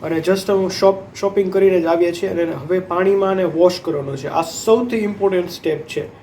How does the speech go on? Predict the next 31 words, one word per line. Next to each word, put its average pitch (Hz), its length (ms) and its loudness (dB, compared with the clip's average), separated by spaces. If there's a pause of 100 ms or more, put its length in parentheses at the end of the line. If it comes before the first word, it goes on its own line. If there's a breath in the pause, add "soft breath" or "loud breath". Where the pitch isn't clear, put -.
(580 loud breath)
તમારે 185 260 2
ખૂબ 214 400 2
જ 214 80 4
આને 208 140 2
વોશ 190 320 2
કરવાનું 165 400 0
છે 160 200 -6 (480 loud breath)
જેથી 180 220 0
અંદરનો 180 280 0
દરેક 180 420 0
કચરો, 175 440 2 (560 loud breath)
દરેકે 175 320 2
દરેક 175 280 4
વસ્તુ, 175 520 2
આપણે 156 560 -2
જે 151 420 -2
મી-, 156 280 -6
માટી 170 500 0
છે 175 140 -2
એ 160 40 -4
બધો 165 480 -2 (120)
નીકળી 165 240 2
જાય. 139 240 -4 (560 loud breath)
તો 151 80 -8
હું 165 320 -2
at 185 120 -4
least 220 240 2
ચારથી 202 360 4
પાંચ 190 320 0
વાર 190 260 2 (720 loud breath)
ધોઈશ 196 420 2